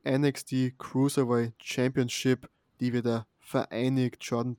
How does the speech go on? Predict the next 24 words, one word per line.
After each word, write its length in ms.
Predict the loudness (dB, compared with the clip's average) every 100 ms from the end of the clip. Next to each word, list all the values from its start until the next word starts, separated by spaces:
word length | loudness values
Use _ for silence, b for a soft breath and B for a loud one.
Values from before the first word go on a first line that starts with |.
| -2
Devlin 480 | 0 0 0 -2 -6
gegen 260 | -6 -4 -6
Santos 600 | -6 -6 -4 -2 -4 -6 -6
Escobar. 720 | -4 -4 -6 -4 0 0 -2 b b b b b b b b b
Johnny 300 | -6 0 2
Gargano 440 | 2 0 2 2 2
gegen 180 | 0 0
Bronson 380 | 0 0 0
Reed 200 | -2 0
um 80 | -2
die 160 | -4 -4
N 140 | -4
X 140 | -4 -4
T 100 | -4
North 340 | 0 0 2
American 400 | 2 2 0 -6
Championship. 600 | -6 -4 -4 -4 -6 -8 _
Unsanctioned 840 | -2 0 0 0 0 0 -2 -2 -2
Match, 500 | 0 0 -2 -8 -10
Adam 300 | -4 0 0
Cole 280 | 0 2 2
gegen 240 | 0 -4 -8
Kyle 440 | -4 2 4 4
O'Reilly. 600 | 4 4 4 4 4 2